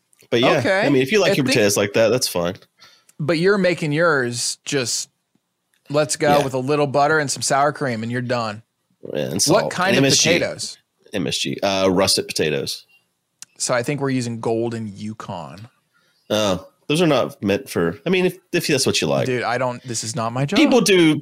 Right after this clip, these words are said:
Speaker 1: mashed potatoes all
Speaker 2: <laughs>
Speaker 1: kinds of
Speaker 2: This is
Speaker 1: ways.
Speaker 2: not my
Speaker 1: Whatever you
Speaker 2: job.
Speaker 1: like.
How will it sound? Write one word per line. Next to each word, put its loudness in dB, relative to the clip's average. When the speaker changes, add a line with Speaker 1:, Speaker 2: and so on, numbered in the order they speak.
Speaker 1:
mashed 2
potatoes 4
all 4
Speaker 2:
<laughs> 4
Speaker 1:
kinds 4
of 2
Speaker 2:
This 6
is 6
Speaker 1:
ways. 2
Speaker 2:
not 2
my 4
Speaker 1:
Whatever 6
you 4
Speaker 2:
job. 4
Speaker 1:
like. 4